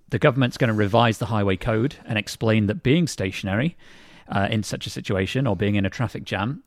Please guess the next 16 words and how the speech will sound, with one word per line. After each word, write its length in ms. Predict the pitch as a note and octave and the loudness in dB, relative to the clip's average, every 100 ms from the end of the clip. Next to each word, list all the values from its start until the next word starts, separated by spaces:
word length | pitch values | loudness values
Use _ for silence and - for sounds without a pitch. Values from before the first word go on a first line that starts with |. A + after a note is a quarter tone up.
| - | -12
it 120 | B2+ | -10
still 260 | - F3 F3+ | -6 -2 -2
counts 320 | - E3+ - | 0 -4 -4
as 80 | D#3 | -4
driving, 440 | C#3+ C3 G2 F#2 - _ _ - | -2 -2 -2 -6 -12 _ _ -4
even 280 | B2+ C3+ C3+ | -2 0 0
if 100 | - | 0
you're 100 | B2+ | -2
not 140 | B2 | 0
moving, 380 | A2 G#2 G#2 G#2+ _ _ | 0 0 0 -4 _ _
and 100 | - | -6
therefore 540 | G2+ A2 - A2 G2+ G#2+ | 2 2 2 0 2 0
using 380 | A2+ A#2+ A#2 G#2 | -2 -4 -2 -2
your 100 | F#2 | -2
phone 420 | - F#2+ F#2 F2+ _ _ _ _ - | 0 0 0 -4 _ _ _ _ 2
illegal. 600 | C#3 C3 C3 A2+ - - | 4 6 4 4 -2 -4